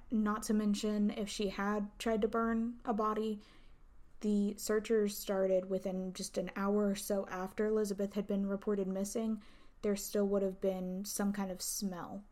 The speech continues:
that they would have been able to notice. They would have been able to notice where it came from. So he knew immediately that that was very untrue.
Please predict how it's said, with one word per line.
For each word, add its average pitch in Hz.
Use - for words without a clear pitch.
that -
they 190
would 196
have 196
been 190
able 185
to 180
notice. 190
They 208
would 202
have 196
been 202
able 196
to 190
notice 190
where 185
it -
came 196
from. 233
So 190
he 226
knew 208
immediately 185
that -
that -
was 214
very 214
untrue. -